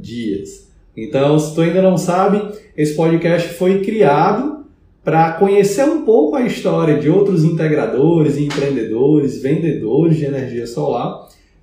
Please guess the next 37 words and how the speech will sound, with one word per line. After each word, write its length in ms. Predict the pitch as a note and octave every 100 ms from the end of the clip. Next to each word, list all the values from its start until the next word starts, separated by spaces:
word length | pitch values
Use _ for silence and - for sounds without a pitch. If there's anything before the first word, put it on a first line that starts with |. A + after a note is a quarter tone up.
| _
que 140 | A#3+
atingiram 840 | D4 A#3 - A#3 E3 D#3+ C4 C#4+
essa 220 | B3+ - A#3
meta 560 | F#3+ F#3 G3+ C4 - - _ _
e 80 | B3
compartilhar 760 | E4+ D#4 C#4+ - D#4+ D4 G#3
um 60 | A#3
pouco 380 | - F#3+ G3 G3
com 80 | G3+
a 80 |
gente 360 | E3 D3+ E3 -
como 440 | - F#3+ G#3+ A3
que 80 | -
a 120 | G#3
gente 640 | D#3+ D3+ D#3+ E3 - - _ _ _
também 460 | F#3+ G3+ C3+ D3 D3+
bate 640 | A#2 - C3 - D#3 - _ _
o 120 | C#3+
nosso 340 | C#3 B2+ B2+ C3+
cem 420 | - - D#3+ F#3
K 220 | - C#3+
solar, 520 | - F#3+ F3 - -
tá 40 | -
bom? 340 | D#3+ B2+ F#3+ - - - _ - _ - _
Pra 220 | G#3 A#3+
quem 240 | - D4+ F#4+
tá 100 | F4+
me 120 | C4+
acompanhando 640 | A3 G#3+ F#3+ F#3+ E3+ D#3+
aqui 100 | D3+
ao 200 | D3+ -
vivo, 340 | - - A#3+ F3
enquanto 380 | C#3 D3+ D3 C#3+
o 40 |
Elielton 520 | C3 C3 B2 A#2+ A#2+
não 280 | B2 E3+ A2+
entra, 480 | B2 F#3+ - F#2+